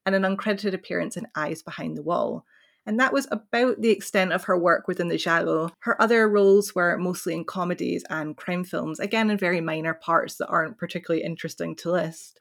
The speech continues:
One of her more interesting roles, however, was in Luciano Ercoli's The Magnificent Daredevil from nineteen seventy-three, starring Nieves Navarro and Juliana Gemma, which is a crime thriller of sorts, I would say.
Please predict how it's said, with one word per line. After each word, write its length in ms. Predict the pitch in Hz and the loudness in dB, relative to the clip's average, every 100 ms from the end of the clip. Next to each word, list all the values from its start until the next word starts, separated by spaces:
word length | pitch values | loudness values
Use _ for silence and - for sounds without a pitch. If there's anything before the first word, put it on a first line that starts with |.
| _ | _
One 160 | 214 | 0
of 120 | 202 202 | 0 2
her 340 | 196 185 - | 2 2 2
more 220 | 180 175 | -2 0
interesting 400 | 220 254 277 175 | 0 0 0 0
roles, 180 | 165 165 | 2 2
however, 540 | - 170 165 185 180 - | 2 2 2 4 2 2
was 200 | 170 165 | 0 0
in 300 | 165 170 - | -2 -2 -4
Luciano 500 | 180 170 180 165 170 | -4 -4 -2 -2 -2
Ercoli's 800 | 170 156 - 180 165 160 196 - | -2 -4 -4 -2 0 0 0 -4
The 100 | 175 | -6
Magnificent 580 | 165 180 175 165 - - | -6 -6 -8 -8 -8 -4
Daredevil 520 | 160 165 156 156 196 | -4 -2 -4 -4 -6
from 180 | 180 165 | -6 -6
nineteen 400 | 160 160 170 160 | -6 -6 -10 -10
seventy-three, 800 | - 165 165 165 160 180 190 220 | -8 -8 -6 -10 -8 -4 -2 -4
starring 520 | - 156 160 160 160 | -4 -2 0 0 -2
Nieves 440 | 160 165 170 175 | -4 -4 -4 -8
Navarro 500 | 175 - - - 170 - | -8 -6 -6 -4 -4 -6
and 160 | 156 175 | -8 -6
Juliana 400 | 165 156 156 151 | -4 -4 -4 -6
Gemma, 500 | - 170 175 156 185 _ - - _ | -2 -2 -2 -4 -8 _ -20 -20 _
which 220 | 175 - | -6 -2
is 300 | 170 156 - _ | -2 -4 -8 _
a 40 | - | -6
crime 300 | - 277 269 | 0 0 2
thriller 220 | 196 170 | 2 2
of 80 | 160 | -2
sorts, 340 | - 208 - | 0 0 0
I 60 | 151 | -4
would 180 | - - | -6 -4
say. 360 | 143 143 156 | -2 -2 -4